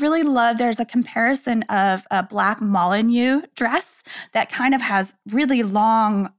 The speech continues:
strips of, almost seems like mylar or something to it from nineteen twenty-six. Um, and that's paired right next to a Mamboche dress from the nineteen sixties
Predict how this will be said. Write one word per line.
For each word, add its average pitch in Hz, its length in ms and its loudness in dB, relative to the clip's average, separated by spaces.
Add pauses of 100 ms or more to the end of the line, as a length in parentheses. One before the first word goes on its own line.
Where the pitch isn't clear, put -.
(120)
strips - 800 -8
of, 202 240 -4
almost 254 400 0
seems 370 160 0
like - 120 -2
mylar 185 840 2
or 196 100 -2
something 185 380 -4
to - 160 -8
it 180 100 -4
from 190 140 -4
nineteen 196 260 -4
twenty-six. - 720 -6 (460)
Um, 208 180 2
and 226 140 0
that's 196 220 -2
paired 214 420 0
right 196 220 -2
next - 360 -4 (100)
to 202 520 -2
a 190 60 -2
Mamboche 202 880 0
dress - 540 -4 (260)
from 226 140 0
the 220 80 2
nineteen 214 380 0
sixties 302 640 -6